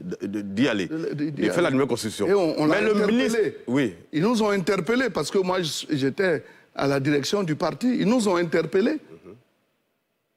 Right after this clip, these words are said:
Speaker 2: que vraiment cette constitution va permettre au président Alassane d'être candidat. Ils ont même demandé qu'on mette une disposition express.
Speaker 1: Oui, mais pendant la commission, pendant les discussions en commission,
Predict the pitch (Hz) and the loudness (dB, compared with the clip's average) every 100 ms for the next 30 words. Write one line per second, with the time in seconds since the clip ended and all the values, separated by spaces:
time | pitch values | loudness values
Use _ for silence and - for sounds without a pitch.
0 | _ 202 185 185 226 277 - 247 - 220 | _ 2 2 2 2 2 0 -2 0 -2
1 | - 214 196 185 254 277 - _ _ 202 | 0 -2 -2 0 0 0 -4 _ _ -2
2 | 220 208 190 208 254 202 160 175 170 214 | 0 0 2 2 2 0 0 -2 0 0
3 | 175 156 202 208 - _ - 196 196 175 | 0 0 -2 -4 -6 _ -2 -2 0 0
4 | 151 143 127 107 _ _ - 214 226 294 | 2 2 -2 -6 _ _ 0 2 4 4
5 | 277 214 226 226 262 294 240 202 196 285 | 2 2 2 2 0 -2 0 2 2 2
6 | 285 - 247 202 240 - 254 226 - 262 | 0 0 2 2 -2 -2 -2 -2 0 -2
7 | 269 - _ _ - 240 - - - - | -2 -8 _ _ -2 -2 0 0 -2 -4
8 | 143 151 143 156 196 165 156 151 - 117 | 0 2 2 2 0 2 2 2 0 0
9 | 135 170 151 123 98 - 127 117 139 110 | 0 2 2 0 -4 -8 -6 0 0 2
10 | 127 131 - 180 196 196 | 2 2 2 2 2 0